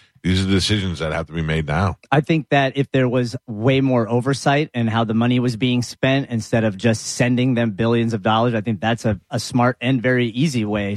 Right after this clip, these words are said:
Speaker 2: to kinda dictate how they would use it during the war.
Speaker 1: How
Speaker 2: But,
Speaker 1: come we don't
Speaker 2: uh,
Speaker 1: have superheroes yet?
Speaker 2: I bet we do. You just don't know about it.
Speaker 1: I'd like to see that happen.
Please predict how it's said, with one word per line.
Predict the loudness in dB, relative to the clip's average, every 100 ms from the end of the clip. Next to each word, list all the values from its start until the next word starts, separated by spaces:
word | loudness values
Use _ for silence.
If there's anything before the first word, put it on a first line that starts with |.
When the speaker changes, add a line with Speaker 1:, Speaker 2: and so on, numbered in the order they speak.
| -4
Speaker 2:
to | -2 0 -2 -2
kinda | 0 2 0 -2 -8 _ _ _ -6
dictate | -4 -2 0 0 0
how | 0 2 2 -2 -4
they | 0 2
would | 2 0 -4 -12 _ -2
use | 0 0 -2
it | -4
during | -2 -2
the | 0
war. | 0 0
Speaker 1:
How | 2 0
Speaker 2:
But, |
Speaker 1:
come | 2
we | 4
don't | 4
Speaker 2:
uh, |
Speaker 1:
have | 2
superheroes | 0 0 0 0 -2 -6
yet? | -10 -18 _ _ _ -20 -2
Speaker 2:
I | 2
bet | 2 2
we | 0
do. | 2 2 2
You | 0
just | 0 2
don't | 2
know | 2
about | 0 -4 -10
it. | -16 -12
Speaker 1:
I'd | -2
like | 0 0
to | -4
see | 0
that | 2 2
happen. | 0 -4